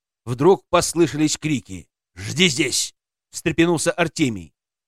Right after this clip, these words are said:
Он отошел и в прыжке превратился в огромного лиса, что с фантастической скоростью удалился прочь.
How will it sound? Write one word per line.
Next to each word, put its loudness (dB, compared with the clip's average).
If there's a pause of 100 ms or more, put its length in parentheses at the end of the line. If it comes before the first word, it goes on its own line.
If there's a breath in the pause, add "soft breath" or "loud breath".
(420)
Он 4
отошел 0
и -4
в -6
прыжке -2
превратился -2
в 0
огромного -2
лиса, -2
что -2
с -8
фантастической -2
скоростью -2
удалился -2
прочь. -10